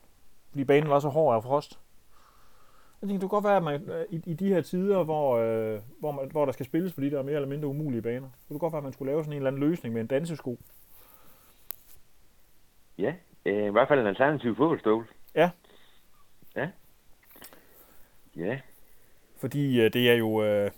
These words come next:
Speaker 1: <clears throat> ja. Det er, man, man, man må sige, at, øh, det er jo ikke sådan normalt, at der bliver spillet ret meget fodbold på det her tidspunkt. Og, øh, det er sgu nok meget godt.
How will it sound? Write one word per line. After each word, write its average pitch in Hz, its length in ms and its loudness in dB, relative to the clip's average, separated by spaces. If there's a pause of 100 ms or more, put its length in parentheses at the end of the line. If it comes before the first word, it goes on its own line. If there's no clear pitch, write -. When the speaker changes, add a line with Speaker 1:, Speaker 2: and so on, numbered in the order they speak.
(160)
Speaker 1:
<clears throat> 151 440 -2 (1300)
ja. 95 80 -2 (1400)
Det 143 160 10
er, 143 120 12
man, 139 320 0
man, 143 260 0
man 143 180 -2
må 143 80 0
sige, 175 400 2
at, 123 180 0
øh, 113 340 4 (1300)
det 143 160 6
er 135 40 10
jo 139 80 10
ikke 170 160 6
sådan 123 560 -4
normalt, 139 420 4
at 107 80 -4
der 113 60 -6
bliver 110 300 -6 (460)
spillet 117 280 -2
ret 131 100 4
meget 123 160 -2
fodbold 127 300 4
på - 60 -10
det 123 100 -4
her 120 80 -2
tidspunkt. 113 540 -10 (800)
Og, 107 340 -8
øh, 101 60 -12 (300)
det 98 60 -6
er - 20 -4
sgu - 140 -10
nok 107 140 -6
meget 107 180 -8
godt. 104 140 -12